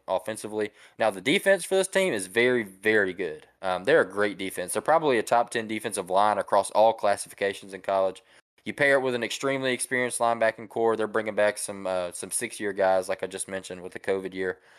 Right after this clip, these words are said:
um, and a very elite safety tandem. I think this unit's pretty scary. If they can stop the pass, which they were not very good at last year, they're gonna be a complete team. So watch out for that. Um,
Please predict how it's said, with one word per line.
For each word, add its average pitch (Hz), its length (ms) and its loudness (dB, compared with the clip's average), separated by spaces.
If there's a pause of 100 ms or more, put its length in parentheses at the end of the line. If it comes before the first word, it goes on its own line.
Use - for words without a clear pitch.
(140)
um, 95 340 2
and 110 160 4
a 101 40 4
very 123 320 6
elite 117 300 0
safety 117 380 0
tandem. 90 500 -6
I 107 100 0
think 160 180 -4
this 143 160 -4
unit's 139 260 -2
pretty 143 240 0
scary. 113 480 2
If 98 100 -6
they 127 120 2
can 156 160 -2
stop 151 320 2
the 127 80 -6
pass, 131 460 2
which 107 160 -8
they 117 100 0
were 107 100 0
not 123 220 0
very 123 180 -4
good 123 180 0
at 123 140 0
last 123 340 0
year, 92 260 -8 (320)
they're 104 100 -4
gonna 120 160 0
be 120 140 2
a 117 40 0
complete 104 380 -8
team. 80 240 -12 (100)
So 98 340 -2 (280)
watch 113 220 2
out 131 160 4
for 101 100 -8
that. 120 380 2 (200)
Um, 98 420 0